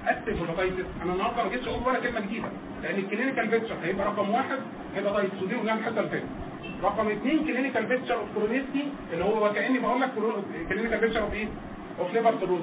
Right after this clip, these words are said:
اللي هي كانت ايه؟ كانت اساسا بورتال هايبرتنشن وليفر سيل فيلير. يعني وكاني بقول لك النهارده لما اجيب لك سؤال كرونيك هيباتيتس في الامتحان،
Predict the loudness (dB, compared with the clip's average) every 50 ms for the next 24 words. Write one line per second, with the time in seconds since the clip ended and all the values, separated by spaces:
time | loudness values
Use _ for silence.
0 | -2 -6 -8 -6 -4 0 2 4 6 6 6 4 4 2 0 0 -2 -4 -4 -4
1 | -6 -6 -8 -10 -10 -10 -10 -10 -6 -2 -2 0 0 0 2 2 2 6 6 6
2 | 6 6 2 -4 -4 -4 -2 0 0 0 0 0 0 0 0 0 0 0 0 0
3 | 0 -2 -2 0 0 -2 -2 -2 -4 -6 -10 -10 -10 -10 -10 -10 -10 -10 -10 -10
4 | -10 -10 -8 -4 -2 0 2 2 2 2 0 0 -2 -4 -4 -2 -4 -4 -4 -6
5 | -8 -10 -10 -6 -2 0 0 2 2 2 2 2 0 -2 -2 2 2 4 4 4
6 | 2 2 2 0 0 0 -2 -2 -2 -2 -2 0 0 0 0 0 -2 -4 -4 -4
7 | -8 -8 -10 -8 -4 -4 -2 0 0 2 0 0 2 2 2 2 2 0 0 0
8 | 0 0 0 2 2 4 2 2 0 0 0 0 0 2 0 0 0 -2 -4 -2
9 | 0 0 0 0 0 0 0 0